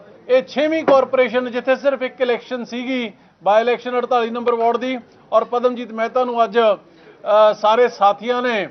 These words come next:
ਇਹ ਜ਼ਿੰਮੇਵਾਰੀ ਸੌਂਪੀ ਹੈ। ਮੈਂ ਸਾਰਿਆਂ ਦਾ ਧੰਨਵਾਦ ਕਰਦਾ ਕਿ ਉਹਨਾਂ ਨੇ ਪਾਰਟੀਬਾਜ਼ੀਆਂ ਤੋਂ ਉੱਪਰ ਉੱਠ ਕੇ ਇਹ ਫੈਸਲਾ ਲਿਆ, ਕਿਉਂਕਿ ਉਹਨਾਂ ਨੂੰ ਪਤਾ ਹੈ, ਸਾਰੇ ਸਾਥੀਆਂ ਨੂੰ ਪਤਾ ਹੈ ਕਿ ਜੇ ਅੱਜ ਸਮੁੱਚੇ ਪੰਜਾਬ ਦੀ ਤਰ੍ਹਾਂ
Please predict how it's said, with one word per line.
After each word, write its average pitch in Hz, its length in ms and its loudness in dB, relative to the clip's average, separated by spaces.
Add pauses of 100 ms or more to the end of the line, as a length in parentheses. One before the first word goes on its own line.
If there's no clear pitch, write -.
(360)
ਇਹ 240 140 4
ਜ਼ਿੰਮੇਵਾਰੀ 226 520 -2
ਸੌਂਪੀ 220 440 -4
ਹੈ। 262 360 2 (280)
ਮੈਂ 226 640 -2
ਸਾਰਿਆਂ 214 440 2
ਦਾ 254 140 4
ਧੰਨਵਾਦ 240 520 0
ਕਰਦਾ 247 340 -2
ਕਿ 247 120 -4
ਉਹਨਾਂ 254 200 -2
ਨੇ 254 120 2
ਪਾਰਟੀਬਾਜ਼ੀਆਂ 240 760 0
ਤੋਂ 240 120 0
ਉੱਪਰ 233 200 -2
ਉੱਠ 226 160 -2
ਕੇ 196 340 -2 (380)
ਇਹ 254 140 8
ਫੈਸਲਾ 226 460 2
ਲਿਆ, 254 200 4
ਕਿਉਂਕਿ 233 300 -4
ਉਹਨਾਂ 254 260 0
ਨੂੰ 254 100 -2
ਪਤਾ 247 300 4
ਹੈ, 156 180 2 (320)
ਸਾਰੇ 233 300 4
ਸਾਥੀਆਂ 233 380 0
ਨੂੰ 240 100 -6
ਪਤਾ 240 260 4
ਹੈ 277 80 4
ਕਿ - 420 -6
ਜੇ 240 340 4 (160)
ਅੱਜ 220 180 2 (500)
ਸਮੁੱਚੇ 240 500 -4
ਪੰਜਾਬ 220 600 0
ਦੀ 247 100 -8
ਤਰ੍ਹਾਂ 240 400 2